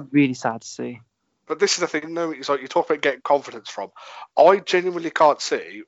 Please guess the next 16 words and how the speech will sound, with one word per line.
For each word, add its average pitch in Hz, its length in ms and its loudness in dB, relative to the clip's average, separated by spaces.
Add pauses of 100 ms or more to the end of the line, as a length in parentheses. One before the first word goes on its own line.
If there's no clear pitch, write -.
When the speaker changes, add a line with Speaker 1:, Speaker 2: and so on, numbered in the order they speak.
Speaker 2:
where 117 560 -4 (320)
th-, 117 140 -20 (160)
and 139 300 -2
this 190 160 2
isn't 196 160 -2
taking 190 300 4
the - 60 -18
piss - 280 -2
or 127 40 -2
anything 123 220 -4
like 117 180 2
that, 107 60 -2
I 139 100 6
genuinely 196 360 2
can't 160 280 -2
see - 360 -10